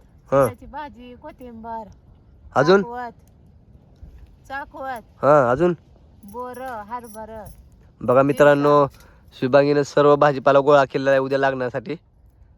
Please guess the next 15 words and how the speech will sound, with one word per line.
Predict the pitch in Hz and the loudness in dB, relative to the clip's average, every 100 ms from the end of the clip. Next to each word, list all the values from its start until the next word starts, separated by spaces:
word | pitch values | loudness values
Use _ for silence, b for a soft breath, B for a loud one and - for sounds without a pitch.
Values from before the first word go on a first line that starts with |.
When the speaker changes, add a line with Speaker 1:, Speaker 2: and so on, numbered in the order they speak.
| _ _ _ _ _ _ _ | _ _ _ _ _ _ _
Speaker 1:
उद्या | 117 131 143 | -6 -2 0
गरगट्टा | 147 147 139 143 | 2 0 0 0
बनवण्यासाठी | 147 143 135 147 143 | 0 -2 -4 -6 -8
सर्व | - 143 147 | -4 -2 0
भाजीपाला | 147 135 135 | -2 0 -2
गोळा | 139 147 135 | 2 2 0
केलेला | 143 131 | -2 -2
आहे | 127 131 _ _ _ _ | -2 -4 _ _ _ _
आणि | 113 135 139 | -10 -6 -4
नीट | 139 143 - | -4 -8 -4
करत | 143 135 | -4 0
आहे, | 131 151 | -2 -2
तुम्ही | - _ - 123 | -8 _ -10 -6
बघू | 127 127 | -6 -8
शकता. | 131 135 - 135 | -6 -6 -2 -2